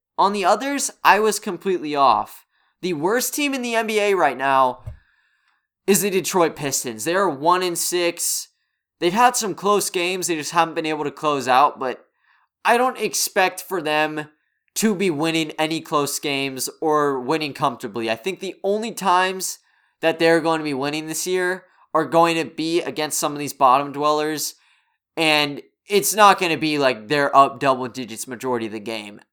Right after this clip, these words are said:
I don't think their roster is constructed that well this year. Jeremy Grant is killing it for them. I think he's averaging twenty plus for them. But outside of that, I really don't like the pieces they have in Detroit. So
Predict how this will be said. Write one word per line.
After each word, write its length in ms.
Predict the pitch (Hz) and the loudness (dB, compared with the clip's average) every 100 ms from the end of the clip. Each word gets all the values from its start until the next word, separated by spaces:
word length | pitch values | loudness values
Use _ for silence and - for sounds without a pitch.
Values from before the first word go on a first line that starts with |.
| _ | _
I 100 | 165 | 0
don't 140 | 196 214 | 2 0
think 160 | 214 | -2
their 120 | 196 180 | -2 2
roster 540 | 165 165 165 180 170 | 6 6 4 -2 -2
is 160 | 139 - | -4 -6
constructed 880 | 139 - - 143 143 165 165 160 _ _ _ _ | -8 -8 -2 -2 -2 -4 -4 -8 _ _ _ _
that 400 | 113 143 143 123 | 2 6 6 4
well 240 | 120 131 147 | 2 2 0
this 240 | 156 - | -4 -2
year. 200 | 185 175 | -4 -4
Jeremy 360 | 143 160 202 135 | -4 -4 -4 -6
Grant 320 | 143 147 101 | -6 -6 -8
is 120 | - | -10
killing 380 | - 147 147 170 | -10 -6 -4 -4
it 100 | 170 | -8
for 140 | 190 | -8
them. 260 | 180 202 196 | -6 -4 -6
I 60 | |
think 180 | 113 123 | -10 -10
he's 160 | 135 123 | -8 -2
averaging 540 | 131 123 117 120 104 _ _ _ - | 0 -2 -6 -10 -12 _ _ _ -20
twenty 420 | - 165 170 127 | -4 -2 -2 -4
plus 420 | - - 151 185 | -10 -4 -2 -2
for 120 | - | -6
them. 360 | 110 107 104 101 _ _ _ _ _ - | -6 -6 -8 -12 _ _ _ _ _ -4
But 300 | 156 - _ _ _ _ | -4 -4 _ _ _ _
outside 380 | - 247 - 285 | 0 0 2 2
of 80 | 226 | 4
that, 240 | 285 254 - | 4 4 2
I 60 | |
really 360 | 156 165 233 196 | 0 -2 -4 -4
don't 320 | 160 175 - | 0 0 2
like 340 | 147 156 156 - _ _ - | 0 0 -6 -20 _ _ -10
the 100 | 143 | -10
pieces 600 | - 165 170 143 117 - | -6 -6 -4 -6 -6 -6
they 100 | 123 | -6
have 400 | 139 143 120 - | 0 2 0 -4
in 140 | 127 | -10
Detroit. 500 | 117 - - 120 101 | -10 -10 -8 -8 -8
So 360 | - 113 104 | -6 -4 -6